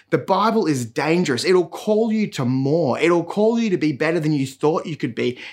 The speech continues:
It will call you to be braver than you thought you could be. Ho-, honestly, if you're not willing to get behind the idea that the Bible is dangerous, maybe you should lock it up in your nightstand <laughs> and let it get dusty.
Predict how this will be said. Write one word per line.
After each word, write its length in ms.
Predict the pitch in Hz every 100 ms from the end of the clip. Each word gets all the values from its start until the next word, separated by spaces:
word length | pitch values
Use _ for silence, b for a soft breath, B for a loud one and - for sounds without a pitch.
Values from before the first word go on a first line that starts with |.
| -
It 60 |
will 140 | 185 185
call 240 | 214 233
you 60 | 226
to 60 |
be 160 | 156 143
braver 680 | 123 123 131 202 233 156 123
than 140 | 135
you 120 | 131
thought 360 | 123 - 127 120
you 100 | 127
could 180 | - 113
be. 380 | 107 98 117 - b b b b b b _
Ho-, 220 | - -
honestly, 880 | - 269 285 - 170 127 117 117 - _ _ _ _ _
if 160 | 175 156
you're 280 | 196 226
not 180 | 247 202
willing 320 | 185 190 180 143
to 80 |
get 240 | 131 160 160
behind 440 | 143 143 147 135
the 40 | 131
idea 420 | 123 127 127 131
that 120 | 123
the 80 | 117
Bible 420 | 120 117 120 123
is 120 | 123
dangerous, 760 | 117 123 131 117 104 131 - - b b b
maybe 320 | 147 202 269 247
you 240 | 190 175
should 340 | - - 185
lock 260 | 175 156 147
it 60 | 139
up 180 | 120
in 120 | 151 139
your 100 | 123
nightstand 800 | 120 127 - - 123 117 117 -
<laughs> 60 |
and 220 | 170 170 147
let 160 | 139
it 120 | 139
get 300 | 135 147 127
dusty. 540 | 123 123 - 113 117